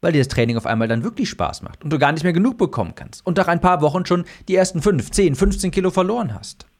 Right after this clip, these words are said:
Also, Sprache ist sehr mächtig, gerade wie du zu dir selbst sprichst, sprichst. Alles, was du sagst, ist wahr. Zumindest für dich.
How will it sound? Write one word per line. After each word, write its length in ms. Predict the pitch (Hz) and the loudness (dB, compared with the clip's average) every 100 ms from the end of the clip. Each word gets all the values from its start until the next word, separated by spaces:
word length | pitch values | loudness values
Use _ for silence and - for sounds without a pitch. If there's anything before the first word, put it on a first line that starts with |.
| _ _ _ _ _ _ _ _ _ _ _ _ _ _ _ _ _ _ _ _ _ _ _ _ _ _ - - | _ _ _ _ _ _ _ _ _ _ _ _ _ _ _ _ _ _ _ _ _ _ _ _ _ _ -20 -4
Also, 300 | - 123 - - _ - _ _ - - - | 0 0 -2 -12 _ -20 _ _ -20 -16 -6
Sprache 560 | - - 151 175 190 | -4 2 2 4 2
ist 220 | 175 139 | 0 -2
sehr 160 | 120 127 | 0 2
mächtig, 420 | 107 95 - - - - | 0 -6 -12 -20 -20 -8
gerade 440 | - 135 151 185 180 | 0 4 4 4 2
wie 80 | 143 | 0
du 240 | 127 160 | 0 0
zu 200 | 180 - | -2 -2
dir 200 | 151 143 | 2 2
selbst 400 | 120 120 120 - | 4 2 0 -8
sprichst, 540 | - - - - - - _ _ | -10 -12 -16 -18 -20 -20 _ _
sprichst. 400 | - - 98 - - - - - _ | -18 -8 -8 -8 -16 -20 -20 -20 _
Alles, 540 | 127 160 196 196 - - _ _ | 2 4 2 -2 -8 -14 _ _
was 240 | 117 110 - | -4 -4 -4
du 100 | 101 | -4
sagst, 640 | 87 110 120 - - - _ _ _ _ _ | 2 2 2 -2 -12 -14 _ _ _ _ _
ist 320 | - 107 - 101 | -6 -4 -6 -2
wahr. 320 | 87 - - _ _ _ _ _ _ _ _ _ _ _ _ _ _ _ _ - | -2 -4 -14 _ _ _ _ _ _ _ _ _ _ _ _ _ _ _ _ -4
Zumindest 500 | - 175 208 196 - | 2 4 4 2 -2
für 80 | - | -4
dich. 280 | 90 - | -6 -10